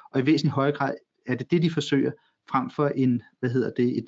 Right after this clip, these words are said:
et forsøg på fa-, rent faktisk at gøre noget, øh, noget i forhold til, til cyberkriminalitet. Så hvis man sådan lige skal prøve at opsummere i forhold til Rusland, jamen altså, så er Rusland rigtig, rigtig stærk i forhold til at lave, øh, cyberangreb. Øh, vi ser også, at de er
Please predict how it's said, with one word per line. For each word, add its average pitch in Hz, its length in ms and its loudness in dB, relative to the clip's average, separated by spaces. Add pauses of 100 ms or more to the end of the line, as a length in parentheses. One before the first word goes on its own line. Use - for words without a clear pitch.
et - 120 -6
forsøg 151 300 0
på 147 80 -6
fa-, - 300 -4
rent 139 160 -2
faktisk 127 200 -2
at 123 60 -10
gøre 123 160 0
noget, 123 460 0
øh, 113 360 -2
noget 131 180 4
i 127 80 2
forhold 123 260 0
til, 120 360 -2
til 120 80 -4
cyberkriminalitet. 110 760 -6 (1600)
Så 156 120 2
hvis 147 100 2
man 160 80 4
sådan 202 140 4
lige 196 120 6
skal 185 140 -2
prøve 170 160 0
at 156 40 4
opsummere 160 380 0
i 147 40 -4
forhold 156 300 0
til 147 120 -4
Rusland, 143 460 -2
jamen 139 180 2
altså, 131 180 -4
så 175 120 -2
er 165 120 2
Rusland 160 480 0 (120)
rigtig, 160 220 0
rigtig 147 200 0
stærk 156 300 -4
i - 20 -4
forhold 151 340 -2
til 151 260 0
at 143 80 0
lave, 135 360 2 (140)
øh, 123 120 -2
cyberangreb. 156 600 -2 (600)
Øh, 135 280 4
vi 135 60 0
ser 160 220 2
også, 151 200 2
at 156 80 -2
de 139 160 2
er 123 100 2